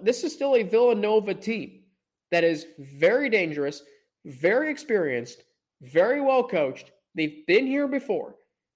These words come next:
Kansas is playing in the Final Four for the first time in four years. Now, same too with Villanova. In fact, they played in the Final Four. They faced off against each other in their Final Four in two thousand eighteen.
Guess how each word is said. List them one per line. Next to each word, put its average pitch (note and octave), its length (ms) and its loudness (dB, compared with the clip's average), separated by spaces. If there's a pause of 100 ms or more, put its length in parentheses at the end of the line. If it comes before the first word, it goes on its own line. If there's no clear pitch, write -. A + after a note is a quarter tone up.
(120)
Kansas D4 460 0
is G#3 140 -4
playing A#3 260 -2
in G3+ 60 -2
the F#3+ 60 -4
Final G3+ 280 -4
Four G3 240 -2
for F#3+ 100 -6
the E3+ 80 -8
first F#3+ 260 -2
time F#3 220 0
in D3+ 80 -2
four E3+ 320 -4
years. D3+ 360 -6 (320)
Now, F#3+ 120 0
same B3 280 0
too B3+ 200 -2
with G#3+ 140 4
Villanova. A3 540 0 (720)
In E3 100 -4
fact, B3 280 2
they G#3+ 100 4
played A3+ 360 0
in G3+ 60 -6
the E3+ 60 -6
Final D#3+ 300 -4
Four. D#3+ 300 -2
They E3 140 -4
faced G3+ 320 -4
off G3 180 -2
against F3 320 -6
each D#3+ 140 -10
other D#3 160 -4
in D3+ 60 -4
their C#3+ 100 -6
Final D3+ 260 -4
Four D#3+ 260 -6
in D#3 60 -6
two E3+ 120 -6
thousand D#3 320 0
eighteen. D3+ 440 -4